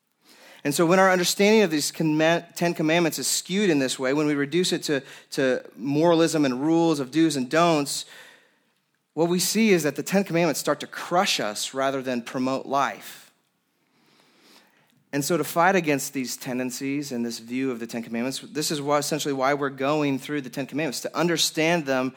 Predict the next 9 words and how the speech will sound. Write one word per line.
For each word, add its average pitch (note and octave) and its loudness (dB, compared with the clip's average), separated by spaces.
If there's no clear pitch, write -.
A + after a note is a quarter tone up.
rightly, B2+ -2
to B2+ -8
get E3 -2
to C#3 -12
the C3+ -4
heart D#3 0
of A#2+ -4
these A#2 -6
commandments. F#2+ -12